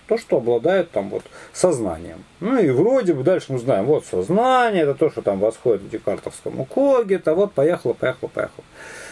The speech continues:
А, и очень быстро обнаруживаем, что, э, ну, мы с вами это уже видим, да,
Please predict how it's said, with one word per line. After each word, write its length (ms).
А, 320
и 40
очень 300
быстро 360
обнаруживаем, 840
что, 1800
э, 20
ну, 140
мы 120
с 80
вами 220
это 160
уже 180
видим, 300
да, 260